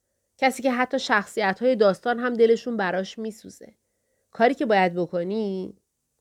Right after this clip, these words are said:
فکر کردم قبلاً تونستم حالیت کنم،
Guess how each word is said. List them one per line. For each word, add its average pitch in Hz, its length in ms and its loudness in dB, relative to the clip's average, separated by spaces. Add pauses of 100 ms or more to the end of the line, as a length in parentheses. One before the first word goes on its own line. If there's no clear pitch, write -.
(160)
فکر - 380 -6
کردم 185 460 -6
قبلاً 170 440 0
تونستم 190 460 -4
حالیت 190 340 -8
کنم، - 320 -16